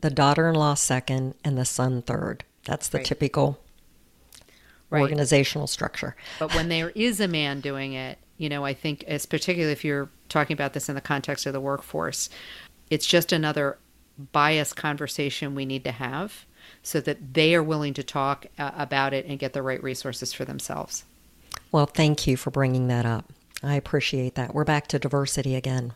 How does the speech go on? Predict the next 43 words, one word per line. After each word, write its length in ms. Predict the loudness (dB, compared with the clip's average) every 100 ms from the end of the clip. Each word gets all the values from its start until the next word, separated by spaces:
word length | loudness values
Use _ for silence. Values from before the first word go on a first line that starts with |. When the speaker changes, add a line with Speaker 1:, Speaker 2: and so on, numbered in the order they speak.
| -4
Speaker 1:
aren't 200 | -2 0
we? 180 | -2 -4 _ _ -20 -16 -8 -6
Speaker 2:
Uh, 60 | -6
Speaker 1:
So 140 | 2 4 4 0 0
<laughs> 80 | 0 0 -12 -20 -4
Speaker 2:
you 100 | 2
gotta 160 | 4 6
recognize 520 | 6 6 6 6 4
the 100 | 4
diversity 600 | 2 4 0 0 0 0
so 300 | 0 2 4
that 220 | 4 2
we 100 | 2
can 160 | 0 -2
solve 260 | -2 -2 -2
for 140 | -4
everybody. 540 | -4 -6 -8 -10 -12 _ _ _ 0
Speaker 1:
Thank 280 | 2 2
you 140 | 0 0
so 260 | 2 2
much. 500 | 2 2 0 -4 -14 -14 -16 -16 0
Well, 140 | 4 6
Mim, 300 | 8 6 6
I 100 | 6
appreciate 540 | 4 2 0 2 2
you 100 | 0
taking 400 | 0 -2 0 0
the 60 | -2
time. 520 | -2 0 2 2 0
So 400 | 0 2 4 2 -4 -20 -20 -20 _ _ _ _
I 240 | -4 -2 0
just 340 | 0 0 -6
heard 380 | -4 2 2 2
from 180 | -2 0
you, 300 | 2 2 2 -2
if 160 | 0
we 100 | 0
summarize 560 | 2 2 2 0 0 0
this, 240 | 0 -2
to 100 | -4
be 320 | 0 2 2
as 140 | 0 -2
prepared 720 | -4 0 2 4 4 2 0